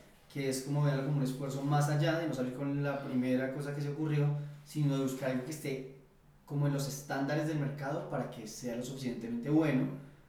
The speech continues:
para poder ser ofrecido a, a clientes, pues, que lo puedan comprar.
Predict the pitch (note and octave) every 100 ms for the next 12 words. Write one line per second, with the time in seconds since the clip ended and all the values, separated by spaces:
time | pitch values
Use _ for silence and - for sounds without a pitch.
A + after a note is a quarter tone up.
0 | - B2 A#2+ G#2 A#2 G#2+ A#2+ A#2 A2 B2
1 | B2 A2 G2+ G2 - - - - - -
2 | A2+ A2+ A2+ A2 A2+ A#2 A#2 A2+ G2+ G#2+
3 | A2+ A2 - A#2 G2+ G#2 G2 G2 - G#2+
4 | A#2 - -